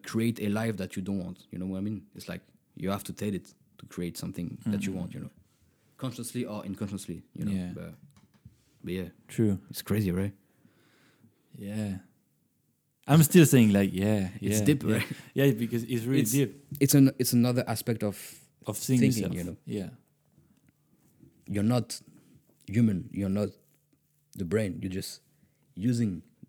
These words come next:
Speaker 1: the, the human spirit and the human body and the brain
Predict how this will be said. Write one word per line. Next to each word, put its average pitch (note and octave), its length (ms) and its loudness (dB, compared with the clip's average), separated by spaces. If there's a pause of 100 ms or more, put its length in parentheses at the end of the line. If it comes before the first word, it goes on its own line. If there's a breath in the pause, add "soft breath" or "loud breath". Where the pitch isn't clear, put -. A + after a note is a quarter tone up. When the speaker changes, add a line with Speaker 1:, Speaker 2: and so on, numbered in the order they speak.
(120)
Speaker 1:
the, F#2 540 -8
the F#2 100 -8
human G2+ 300 -4
spirit F#2 400 -8
and F#2 100 -6
the F#2 80 -4
human F#2 280 -6
body G2 340 -4
and F#2 120 -8
the F#2 80 -10
brain A2 340 -2